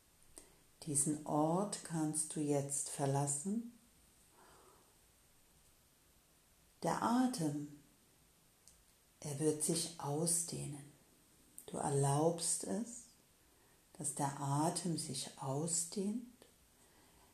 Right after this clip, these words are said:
dass du alle Atemräume spüren kannst. So spürst du, wie sich dein Bauchnabel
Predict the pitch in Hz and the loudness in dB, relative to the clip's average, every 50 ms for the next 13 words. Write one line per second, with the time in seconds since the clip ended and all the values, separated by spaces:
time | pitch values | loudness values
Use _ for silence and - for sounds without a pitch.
0 | _ _ _ _ _ _ _ _ _ _ _ _ _ _ _ _ _ _ _ _ | _ _ _ _ _ _ _ _ _ _ _ _ _ _ _ _ _ _ _ _
1 | _ _ _ _ _ _ _ _ _ _ _ _ _ _ _ _ _ _ _ _ | _ _ _ _ _ _ _ _ _ _ _ _ _ _ _ _ _ _ _ _
2 | _ _ - - 147 135 - - 175 165 - - - 185 208 226 240 254 - - | _ _ -16 -10 -6 -4 -2 0 0 -2 -2 -2 0 0 2 4 4 2 2 -2
3 | - - 175 175 180 185 196 208 208 - - 185 165 151 147 135 139 135 131 131 | -4 -4 -2 0 2 2 2 2 0 0 0 0 0 0 -2 -4 -6 -6 -6 -4
4 | 135 135 135 135 135 131 139 143 151 160 156 - - - - - - - - - | -4 -4 -4 -6 -6 -6 -6 -8 -8 -8 -10 -14 -18 -20 -20 -20 -20 -20 -20 -20
5 | - - - - - - - - - - 147 151 151 160 170 175 175 190 185 185 | -20 -20 -14 -10 -8 -8 -8 -8 -6 -2 2 2 4 4 4 4 2 2 0 0
6 | - - 185 185 190 220 254 247 - - - - - - - - - - - _ | -4 -4 -4 -2 -2 -2 -4 -6 -8 -16 -20 -20 -20 -20 -20 -20 -20 -20 -20 _
7 | _ _ _ - - _ _ _ _ _ _ _ _ _ _ _ _ _ _ _ | _ _ _ -20 -20 _ _ _ _ _ _ _ _ _ _ _ _ _ _ _
8 | _ _ _ _ _ _ _ _ _ _ _ _ _ _ _ _ _ _ _ _ | _ _ _ _ _ _ _ _ _ _ _ _ _ _ _ _ _ _ _ _
9 | _ _ - - - 165 156 151 - - - - - - 165 151 156 156 160 165 | _ _ -14 -6 -2 0 0 0 0 -2 -4 -6 -4 -2 2 2 4 4 4 4
10 | 175 190 185 196 175 - - - - - - - 151 151 160 165 202 262 269 240 | 4 2 2 0 -2 -4 -6 -8 -10 -10 -8 -6 -4 -2 -2 -2 -2 -4 -4 -6
11 | - - - - - - - - 135 127 - 151 143 - - 160 151 151 151 143 | -8 -10 -18 -20 -20 -14 -10 -8 -6 -4 -2 -2 -2 -2 -2 -2 0 0 0 0
12 | 156 156 151 170 196 208 208 208 - - - 170 151 151 151 151 151 147 143 139 | 0 0 0 0 0 -2 -2 -4 -8 -10 -6 -4 -2 0 0 0 0 0 0 -2
13 | 139 147 165 170 | -2 -2 -4 -6